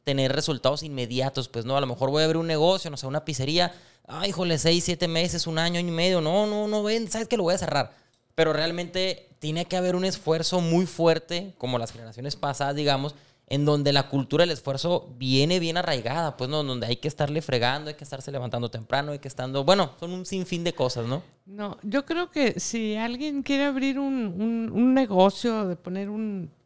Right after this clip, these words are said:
Speaker 2: lo que ustedes quieran, si quieren vender libros en esa, en ese punto,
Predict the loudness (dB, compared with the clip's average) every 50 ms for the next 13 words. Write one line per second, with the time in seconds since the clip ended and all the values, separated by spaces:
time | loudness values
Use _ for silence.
0 | _ _ _ _ _ _ _ _ _ -12 -8 -8 -8 -6 -6 -6 -4 -4 -4 -4
1 | -4 -2 -2 -2 -2 -2 -2 -4 -4 -4 -6 -6 -2 0 0 2 4 4 4 4
2 | 2 4 4 4 4 4 4 4 4 2 2 0 0 -2 -4 -2 -2 -2 -2 -2
3 | -2 -2 -2 -2 -4 -6 -8 -12 -14 -12 -8 -8 -4 -4 -4 -4 -4 -4 -2 -2
4 | -2 0 0 0 -2 -2 -2